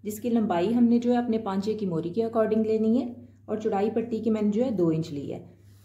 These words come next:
अब हमने इस बुकरम की पट्टी की दोनों साइड पर जो है हाफ हाफ इंच के गैप पर इस तरह से निशान लगाना है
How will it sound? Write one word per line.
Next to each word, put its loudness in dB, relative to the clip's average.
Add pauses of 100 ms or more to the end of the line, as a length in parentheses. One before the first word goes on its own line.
अब -4
हमने 6 (140)
इस -4
बुकरम 0
की -2
पट्टी -4
की -4
दोनों 0
साइड -4
पर -4
जो -2
है -4
हाफ -4
हाफ -6
इंच -6
के -6
गैप -4
पर -10
इस -12
तरह -6
से -6
निशान -4
लगाना -4
है -8